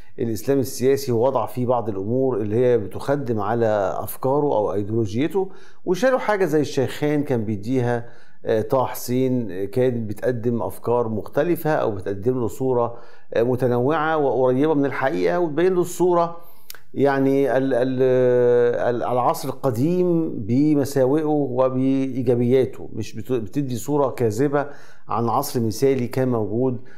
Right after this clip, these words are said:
من أربعتاشر قرن. آه، فالتعليم مهم جدًا، وبعدين بنطالب بالتطوير. طيب بعد ما طالبنا بالتطوير، ليه الناس زعلانة من الوزير؟ ليه الناس، آه، آه، مش كنا ده اللي بنطالب بيه، اللي هو مفيش تقو-، يعني قصدي مفيش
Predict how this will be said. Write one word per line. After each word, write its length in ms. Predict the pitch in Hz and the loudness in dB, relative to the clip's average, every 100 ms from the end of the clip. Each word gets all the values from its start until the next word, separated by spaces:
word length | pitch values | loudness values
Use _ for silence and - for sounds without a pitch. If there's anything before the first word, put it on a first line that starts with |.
| - - | -12 -6
من 140 | 113 | 0
أربعتاشر 500 | 120 107 95 120 113 | 0 0 -2 -4 -4
قرن. 320 | - - 165 - - - - - - 117 | -6 -6 -8 -8 -12 -12 -12 -12 -8 0
آه، 600 | 113 113 110 107 104 101 | 4 4 4 2 0 0
فالتعليم 500 | 131 123 143 220 226 | -2 0 2 4 4
مهم 240 | 175 180 | 4 2
جدًا، 440 | 120 151 147 170 160 | 2 0 0 -2 0
وبعدين 400 | 113 107 135 156 | 0 0 2 2
بنطالب 340 | 131 139 151 | 0 0 -2
بالتطوير. 480 | 139 143 139 139 147 | -2 -6 -4 -2 -2
طيب 280 | 131 107 104 | 0 -2 0
بعد 180 | 170 | 0
ما 80 | 170 | -2
طالبنا 280 | 156 156 147 | -2 -2 -2
بالتطوير، 600 | 143 139 139 147 147 - - - - - - | -6 -6 -2 0 0 -4 -12 -12 -12 -12 -10
ليه 180 | 101 143 | 0 2
الناس 200 | 165 147 | 2 0
زعلانة 320 | 123 131 143 | 2 2 2
من 80 | 139 | 0
الوزير؟ 520 | 120 104 104 135 139 | 0 -2 -2 0 0
ليه 160 | 107 131 | 0 0
الناس، 540 | 127 131 123 104 - 117 | 0 0 0 -4 -2 2
آه، 440 | 113 113 110 110 - - - - | 2 2 0 -2 -6 -12 -10 -4
آه، 180 | 110 113 | 2 2
مش 160 | 113 | 2
كنا 320 | 147 151 139 120 | 2 4 4 4
ده 140 | 139 | 2
اللي 140 | 139 | 4
بنطالب 480 | 123 113 120 127 101 | 2 0 0 0 0
بيه، 240 | 117 131 131 | 0 2 2
اللي 120 | 117 | 2
هو 160 | 120 110 | 2 0
مفيش 340 | 131 127 - 127 | -2 -4 -2 -4
تقو-، 220 | - 110 | -2 -2
يعني 280 | 107 113 104 | 0 0 0
قصدي 300 | 120 117 120 | -2 -2 -2
مفيش 220 | 131 | -2